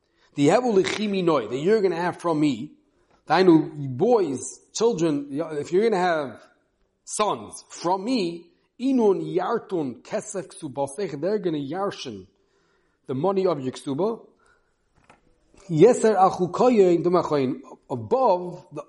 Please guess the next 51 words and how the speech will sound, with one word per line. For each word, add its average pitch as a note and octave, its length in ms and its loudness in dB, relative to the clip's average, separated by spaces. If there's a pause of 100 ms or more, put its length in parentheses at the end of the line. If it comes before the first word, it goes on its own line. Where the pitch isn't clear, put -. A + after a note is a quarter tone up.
their D#3 180 0
chelik G3+ 600 -2
with D#3+ 100 -4
their D3 120 0
brothers. G#2+ 540 -4
Chayiv F#3 420 -2
Shutrei D3 320 -6
Bezin. F#2 260 -10
So E3+ 100 -10
this C4 100 -6
is A3 60 -8
the E4 120 -4
Ikar G#3+ 300 -8
Din F3 100 -2
of C#3 100 -6
Ksubim D3 300 -10
and B2 100 -8
Dechrin, B2 420 -10
which C3 100 -14
is C3 100 -8
a - 20 -6
very D#3+ 280 -2
murder D#3 340 -4
Gezach C3+ 480 -10
when C3 100 -10
the B2 80 -8
Gracie D3+ 400 -8
say D#3+ 220 -10
this B2 160 -12
in A#2 60 -16
Ksubis, - 440 -18 (560)
that C3 180 0
usually F#3+ 540 2 (260)
every G3 260 0
Isha E3+ 300 0
has D3+ 160 0
a E3+ 40 -4
Ksuba, A#3+ 440 -6
right? C3+ 200 2
Firstly, E3 280 2
he's C3+ 80 -4
Chayiv D3 260 2
Monim C#3+ 260 2
Masayim A#2 380 -2
to A2+ 80 -4
her, A#2+ 120 -4
he's C#3+ 100 -12
Chayiv C3+ 260 -2
Tesefes B2 480 -4
to B2+ 60 -6
her, C#3+ 240 -4